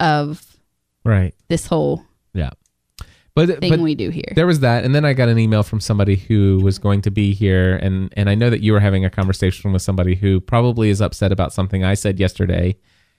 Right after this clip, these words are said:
Speaker 2: And, you know, and
Speaker 1: I think that's worked out now.
Speaker 2: You think so?
Speaker 1: I think so.
Speaker 2: Good. But, um, I got an email saying that she's not coming today because, well, she didn't say why, but, sh-, well, she did. She says she has some other things going on. So,
Speaker 1: Okay.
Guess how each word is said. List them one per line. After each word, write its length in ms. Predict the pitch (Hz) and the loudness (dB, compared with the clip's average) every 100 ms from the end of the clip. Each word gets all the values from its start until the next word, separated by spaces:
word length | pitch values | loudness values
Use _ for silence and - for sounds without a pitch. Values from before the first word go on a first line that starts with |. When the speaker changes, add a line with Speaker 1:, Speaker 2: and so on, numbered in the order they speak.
| _ _ - | _ _ -2
Speaker 2:
And, 680 | 98 95 92 90 90 87 - - - - - _ | 2 2 2 2 0 -2 -6 -10 -20 -20 -20 _
you 120 | 113 | -2
know, 180 | 110 98 | 2 2
and 180 | 98 98 | 0 0
Speaker 1:
I 80 | 208 | 0
think 160 | 269 | 0
that's 200 | 233 214 | 0 -2
worked 160 | - - | -4 -4
out 140 | 156 | -6
now. 220 | - - - _ - - | -6 -10 -12 _ -14 -2
Speaker 2:
You 140 | 104 | 0
think 160 | 127 120 | 0 0
so? 160 | 127 | 0
Speaker 1:
I 80 | 127 | 0
think 200 | - 233 | 0 -4
so. 240 | - - - _ | -4 -10 -10 _
Speaker 2:
Good. 260 | 90 73 92 _ _ _ _ _ _ _ - | -4 -4 -8 _ _ _ _ _ _ _ -4
But, 180 | 95 | -2
um, 240 | 92 90 87 | 0 -2 0
I 80 | 117 | 0
got 140 | 123 | 2
an 100 | 113 | 2
email 180 | 110 101 | 2 0
saying 260 | - 98 92 | 0 -2 -2
that 260 | 90 - | -4 -6
she's 280 | - 110 104 - _ 104 | -4 -4 -4 -10 _ -10
not 220 | 101 - | -8 -4
coming 280 | 120 101 92 | -2 0 0
today 520 | 107 117 82 80 - _ _ _ _ _ _ - | 2 2 2 -2 -6 _ _ _ _ _ _ -4
because, 560 | 107 104 92 85 85 - | 0 2 2 2 -2 -4
well, 180 | 104 107 | -4 -2
she 160 | - | -2
didn't 160 | 113 104 | -4 0
say 100 | 95 | 0
why, 260 | 98 90 85 | 2 0 0
but, 200 | 85 - - - | -2 -4 -12 -20
sh-, 120 | - | -4
well, 120 | 131 | -2
she 140 | 127 123 | 0 0
did. 180 | 107 - | -2 -2
She 120 | 101 | -6
says 200 | 104 92 | -4 -2
she 100 | 92 | -2
has 160 | 90 - | -2 -2
some 160 | 87 | -2
other 140 | 85 85 | 0 0
things 200 | 82 - | -4 -6
going 160 | 85 | -6
on. 180 | 60 - | -6 -8
So, 200 | - 73 | -6 -4
Speaker 1:
Okay. 240 | 202 160 | -2 -4